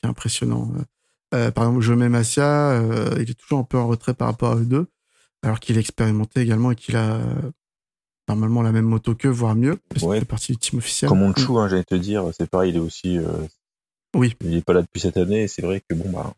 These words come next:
Speaker 2: tu l'attendrais peut-être un peu plus devant.
Speaker 1: Ouais, mais Honshu, il a jamais réussi à concrétiser, euh, euh, ce fameux, cette fameuse victoire, tu sais, alors que, que Masia, euh, ça a été longtemps un favori, euh, déjà l'année
Speaker 2: C'est
Speaker 1: dernière,
Speaker 2: vrai.
Speaker 1: euh, encore cette année.
Speaker 2: C'est vrai.
Speaker 1: Euh, voilà.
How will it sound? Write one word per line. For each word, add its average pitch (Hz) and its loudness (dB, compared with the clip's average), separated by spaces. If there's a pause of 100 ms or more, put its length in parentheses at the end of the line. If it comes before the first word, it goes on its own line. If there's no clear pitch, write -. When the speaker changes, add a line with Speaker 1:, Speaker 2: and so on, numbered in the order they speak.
(320)
Speaker 2:
tu - -4
l'attendrais 90 2
peut-être - -2
un 90 2
peu 87 -2 (180)
plus 101 -6
devant. 92 -4 (1160)
Speaker 1:
Ouais, 143 4
mais 135 4
Honshu, 131 0
il 151 4
a 135 4
jamais 131 4
réussi 131 2
à 127 2
concrétiser, 120 -2
euh, 113 0 (100)
euh, - -6 (100)
ce 120 -6
fameux, 120 -2
cette - -6
fameuse 113 0
victoire, 123 -2
tu - -10
sais, - 0
alors 113 -2
que, 120 -4
que 117 0
Masia, 120 0 (100)
euh, 120 0
ça 120 -2
a 117 2
été 117 -2
longtemps 120 -2
un 117 -2
favori, 123 0
euh, 117 0
déjà 117 -2
l'année 117 2
Speaker 2:
C'est 113 0
Speaker 1:
dernière, 120 0
Speaker 2:
vrai. 123 -2
Speaker 1:
euh, - -2
encore 117 -6
cette - -8
année. 131 0 (180)
Speaker 2:
C'est 87 -6
vrai. - -8 (720)
Speaker 1:
Euh, 127 -4
voilà. 117 -4